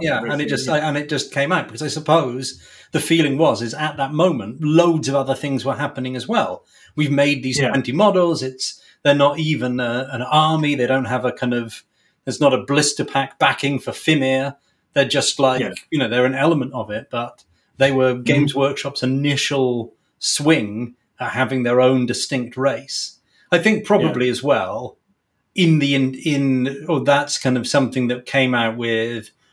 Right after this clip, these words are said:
Speaker 1: Warhammer Fantasy Roleplay and Warhammer Fantasy Battle third edition. So you're talking sort of eighty-six, eighty-seven.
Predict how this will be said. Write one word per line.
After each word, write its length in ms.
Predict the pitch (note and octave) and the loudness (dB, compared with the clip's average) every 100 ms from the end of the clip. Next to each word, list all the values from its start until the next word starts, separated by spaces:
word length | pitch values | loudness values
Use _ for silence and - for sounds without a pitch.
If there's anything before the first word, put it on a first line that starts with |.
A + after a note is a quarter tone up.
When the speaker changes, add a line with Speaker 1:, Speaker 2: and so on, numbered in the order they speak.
| _ C#3+ | _ 2
Speaker 1:
Warhammer 340 | C3 B2 A#2 | 2 2 0
Fantasy 380 | C#3 A#2 - A#2+ | 0 0 -2 2
Roleplay 560 | B2+ B2 - A#2 A2+ | 4 4 2 0 0
and 240 | A2+ A2+ A2+ | 0 -4 -2
Warhammer 340 | A#2+ G#2+ A2 | 0 0 -4
Fantasy 400 | - A2 - - - | -4 -6 -6 -10 -2
Battle 600 | A2+ G#2 B2 A2 G#2+ - _ _ - | -2 0 -2 -2 -4 -8 _ _ 2
third 280 | C#3 B2+ | 4 4
edition. 440 | A#2 C3+ D3 G#2+ F#2+ | 2 2 2 0 -4
So 140 | B2+ | -6
you're 60 | A2+ | -4
talking 320 | C3+ - A2+ | -2 -2 -2
sort 180 | B2+ A#2 | -2 -2
of 60 | C3+ | -4
eighty-six, 520 | C3 - - A#2+ - | -6 -6 -6 -6 -8
eighty-seven. 680 | A#2 - - C#3 G#2+ G#2 | -10 -6 0 0 0 -8